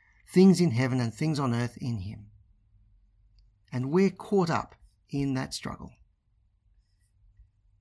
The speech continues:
Sometimes we can forget that living the Christian life is fundamentally a struggle.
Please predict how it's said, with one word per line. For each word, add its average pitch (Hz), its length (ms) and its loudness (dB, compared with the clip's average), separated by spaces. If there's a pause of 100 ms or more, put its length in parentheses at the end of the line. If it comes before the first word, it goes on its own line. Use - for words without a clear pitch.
(240)
Sometimes 170 680 2 (480)
we 185 100 4
can 190 140 6
forget 233 340 4
that 175 100 -2
living 135 220 0
the 117 80 0
Christian 120 340 -6
life 107 240 -4
is 110 120 -8
fundamentally 113 640 -6
a 110 80 -8
struggle. - 460 -10